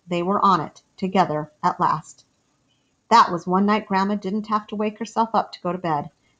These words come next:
As I came in the front room, she was there in her platform rocker, saying to Mary Alice, "Next time you bring a stray home, make it a puppy." Mary Alice stared. "You can call it Skipper," Grandma suggested.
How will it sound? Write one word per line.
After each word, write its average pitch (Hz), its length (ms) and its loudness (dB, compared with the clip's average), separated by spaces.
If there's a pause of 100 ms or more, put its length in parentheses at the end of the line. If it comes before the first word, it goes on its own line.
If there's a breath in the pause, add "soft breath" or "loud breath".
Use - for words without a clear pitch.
(120)
As 226 160 6
I 277 100 4
came 277 280 -2
in 277 100 0
the 311 140 -4
front - 220 0
room, 170 240 -4
she 208 200 -2
was 220 220 2
there 214 200 4
in 190 80 2
her 185 120 -6
platform 214 600 2
rocker, 175 360 2
saying 185 400 0
to - 120 -16
Mary 190 240 0
Alice, 160 440 0 (840)
"Next 240 360 2
time 320 260 4
you 311 100 -2
bring 294 260 -2
a - 20 -2
stray 285 280 -4
home, 302 320 2 (220)
make 233 400 2
it 277 80 2
a 285 60 2
puppy." 254 480 0 (320)
Mary 180 300 -2
Alice 165 260 -6
stared. 160 400 -6 (540)
"You 254 180 2
can 208 160 -2
call 226 260 6
it - 220 -2
Skipper," - 580 -2 (280)
Grandma 175 340 -6
suggested. 170 720 -10